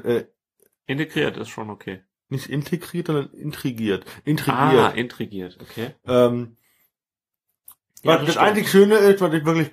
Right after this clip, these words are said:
Speaker 1: cool finde, ist, dass einer meiner Lieblingscharaktere natürlich, äh, bis zum Schluss geblieben ist, und zwar eigentlich der Letzte, der The Game of Thrones
Speaker 2: Ja,
Speaker 1: verstanden
Speaker 2: der
Speaker 1: hat.
Speaker 2: Behinderte.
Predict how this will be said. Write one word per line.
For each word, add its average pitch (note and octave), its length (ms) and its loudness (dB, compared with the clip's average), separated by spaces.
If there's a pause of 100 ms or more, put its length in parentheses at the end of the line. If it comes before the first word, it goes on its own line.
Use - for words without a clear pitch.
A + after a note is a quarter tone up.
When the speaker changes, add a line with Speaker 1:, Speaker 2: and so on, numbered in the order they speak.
Speaker 1:
cool F#3 120 6
finde, E3+ 260 2
ist, D#3 100 -2
dass D#3 80 2
einer C3+ 260 2
meiner C3 220 4
Lieblingscharaktere B2+ 1040 0
natürlich, B2 440 -4
äh, A#2 100 -6
bis A#2+ 140 -10
zum B2+ 260 -8
Schluss C#3 260 -6
geblieben C#3+ 360 -4
ist, C3 160 -4
und A2+ 180 -10
zwar B2 340 2 (380)
eigentlich B2+ 440 -2
der D3+ 440 6 (160)
Letzte, D#3 680 4
der C3+ 380 4
The B2+ 100 -4
Game C3+ 200 2
of C3 120 -4
Thrones A#2 260 -2
Speaker 2:
Ja, - 60 -8
Speaker 1:
verstanden G#2+ 240 2
Speaker 2:
der A2+ 120 4
Speaker 1:
hat. A2 60 0
Speaker 2:
Behinderte. G#2+ 640 -2